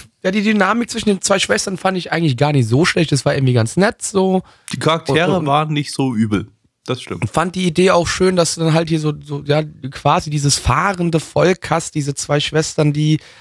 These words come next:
Speaker 1: <clears throat> die sich halt ihr Geld dadurch verdienen, dass sie einfach in irgendwelchen kleinen Dörfern halt wirklich irgendwelche Choreografien, im, also Kampfchoreografien abhalten. Das finde ich, fand ich halt echt schon eigentlich gar nicht so schlecht. Ähm, aber trotzdem habe ich letztendlich nicht gekehrt.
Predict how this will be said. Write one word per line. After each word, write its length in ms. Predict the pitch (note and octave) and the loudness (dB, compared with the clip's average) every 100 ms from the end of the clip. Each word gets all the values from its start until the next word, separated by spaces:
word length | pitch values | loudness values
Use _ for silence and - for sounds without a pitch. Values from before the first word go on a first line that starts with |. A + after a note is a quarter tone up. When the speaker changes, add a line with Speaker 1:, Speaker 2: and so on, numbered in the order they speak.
| _ - | _ -6
Speaker 1:
<clears throat> 320 | - - - | -2 -2 2
die 340 | F#3 D3+ B2+ C#3 | 2 2 0 -2
sich 180 | C#3+ | 0
halt 180 | D3+ E3 | 2 2
ihr 100 | D3+ | 0
Geld 260 | C#3 C#3+ D#3+ | 2 2 0
dadurch 260 | D3+ D3+ | -2 -2
verdienen, 340 | - C#3 D3 D3 | -2 -2 0 2
dass 180 | C#3 - | 0 -2
sie 100 | C3+ | -2
einfach 340 | C#3 C#3+ C3 - - _ _ | 0 -2 -2 -8 -20 _ _
in 120 | C#3+ | -2
irgendwelchen 380 | C#3+ E3 D#3+ - | 0 2 2 0
kleinen 360 | - C#3+ D#3 B2+ | 0 0 2 2
Dörfern 560 | B2 D#3+ - D#3 D3 | 2 2 0 0 2
halt 240 | C3 C3+ B2+ | 4 2 0
wirklich 300 | C#3+ D3+ - | -4 -6 -2
irgendwelche 300 | C#3 D3 D3 | 0 2 0
Choreografien, 720 | - C#3+ C3+ C3 C3 - D3+ | 0 2 2 2 -2 -4 -2
im, 180 | D#3 C3+ | 0 0
also 200 | B2 B2 | -4 -4
Kampfchoreografien 800 | B2 D#3 - D#3 C#3+ C#3+ - D3 | -2 -2 0 0 0 -2 -2 -2
abhalten. 480 | - - C#3 C#3 C3+ | -2 0 0 0 -2
Das 140 | C3 | -2
finde 120 | - D3+ | -2 -2
ich, 100 | - - | -4 -10
fand 180 | - D#3+ | -6 -2
ich 80 | |
halt 120 | E3 - | -2 -2
echt 160 | - | -2
schon 220 | - E3+ | 0 0
eigentlich 220 | - D3+ - | 2 0 0
gar 140 | C#3 | 0
nicht 120 | D#3+ | 0
so 120 | D3 | -2
schlecht. 400 | D#3 A#2+ D#3 - _ _ _ _ _ _ - | 0 0 0 -4 _ _ _ _ _ _ -2
Ähm, 200 | C3+ C#3+ | 0 0
aber 180 | C3 C#3 | 0 -2
trotzdem 360 | - D3 - C#3+ | 0 0 2 2
habe 100 | C#3+ | 2
ich 100 | - | 0
letztendlich 480 | C3+ C3+ C3+ - C3 - _ | -2 0 0 -2 -6 -10 _
nicht 340 | C3 B2 A#2+ | 2 2 2
gekehrt. 520 | A2+ - G#2 G#2+ - | 0 -2 0 -2 -4